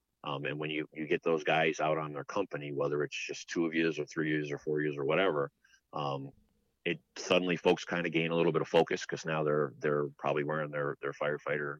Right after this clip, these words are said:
gear and they're on the fire apparatus. And, and so it's easier then to kind of get a training session focused. And so,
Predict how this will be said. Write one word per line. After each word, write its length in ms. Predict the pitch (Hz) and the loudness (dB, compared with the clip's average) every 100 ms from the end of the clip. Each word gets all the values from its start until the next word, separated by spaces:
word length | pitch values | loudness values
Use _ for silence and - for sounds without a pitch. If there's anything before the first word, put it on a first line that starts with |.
| _ | _
gear 360 | - 73 71 78 | -4 0 2 0
and 180 | 67 65 - - - | -2 -10 -16 -18 -4
they're 160 | 69 73 | 0 0
on 80 | |
the 80 | 76 | 0
fire 260 | - 71 71 | 0 0 2
apparatus. 720 | 71 73 71 67 69 73 - | 0 0 0 0 -2 -6 -10
And, 140 | - - - - - | -16 -18 -20 -14 -10
and 120 | 78 | -2
so 180 | 85 78 | 4 4
it's 140 | - | 4
easier 380 | 85 87 80 78 | 0 0 0 2
then 400 | 73 73 71 71 - | 2 0 -2 -8 -8
to 180 | 71 69 | -6 -4
kind 320 | - 73 73 | -2 -4 0
of 180 | 71 71 | -2 0
get 260 | 78 71 - - | 0 2 0 -8
a 80 | 76 | -8
training 360 | - 80 78 | -6 -6 -6
session 340 | - 69 - 69 | -4 -4 -6 -2
focused. 460 | 90 101 - - - | 2 2 0 -20 -18
And 100 | - | -8
so, 320 | - 73 69 | 0 2 2